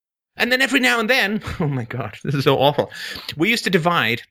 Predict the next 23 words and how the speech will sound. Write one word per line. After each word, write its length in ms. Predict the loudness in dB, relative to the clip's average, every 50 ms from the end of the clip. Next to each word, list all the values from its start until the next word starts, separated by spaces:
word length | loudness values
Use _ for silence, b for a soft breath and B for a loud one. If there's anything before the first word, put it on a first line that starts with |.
| _ _ _ _ _ _ _ _ _ _ _ _ _ _ -12 -2
this 200 | 0 2 2 2
was 140 | 2 2 2
in 80 | 2 2
junior 240 | 2 2 2 2
high, 300 | 2 2 2 2 0 b b b b _
we 120 | 0 2 2
used 120 | 2 2
to 60 | 2
divide, 500 | 0 2 2 2 2 2 2 0 0 -2 _ 2
uh, 140 | 2 4
the, 100 | 2 0
the, 200 | -2 0 0 -2
the 260 | -2 0 0 0 0 2
boys 520 | 0 0 2 2 2 2 2 0 -2 0
would 200 | 0 0 0 2
get 280 | 0 0 0 0 -4 _ _ _ _ _ _ -2
wrestling 480 | 0 0 0 0 0 -2 -2 -4 -6 -8 _ _ _ _ _ _ _ _ _ _ _ _ _ 0
and 160 | 2 2 2
the 60 | 2
girls 480 | 2 2 2 4 4 2 2 0 -4 b b b b _
would 160 | 0 0 0
get 300 | 2 0 0 0 0 _
dance. 560 | 0 2 2 2 0 -2 -4 -6 -10 -14 -14